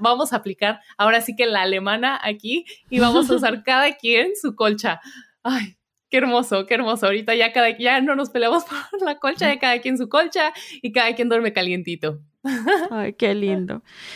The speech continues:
Speaker 2: Y, y por ahí por el desayuno, ¿no es que ellos comen súper salado en la mañana? ¿Eso no te, como que te hizo un choque o no?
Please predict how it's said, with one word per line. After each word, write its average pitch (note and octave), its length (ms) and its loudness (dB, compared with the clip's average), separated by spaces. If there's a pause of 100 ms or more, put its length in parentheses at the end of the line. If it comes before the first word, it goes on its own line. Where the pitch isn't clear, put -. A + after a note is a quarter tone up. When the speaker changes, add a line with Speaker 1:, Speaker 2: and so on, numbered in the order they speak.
(160)
Speaker 2:
Y, A#3+ 440 0
y B3+ 140 2
por B3 160 2
ahí C4+ 120 4
por G4+ 160 2
el C#4 120 4
desayuno, B3 520 2
¿no A3 120 2
es A#3 100 0
que C#4 280 4
ellos B3+ 200 -2
comen B3+ 300 0
súper C#4 300 -2
salado G3+ 400 4
en A3 60 4
la B3 60 4
mañana? G#3 520 2 (300)
¿Eso A3 260 0
no G#3 120 2
te, G#3 440 2
como F#3 680 2
que - 100 -18
te G3+ 140 0
hizo F#3+ 180 0
un G3 80 6
choque C#4 320 0
o D#4+ 80 6
no? F3+ 320 2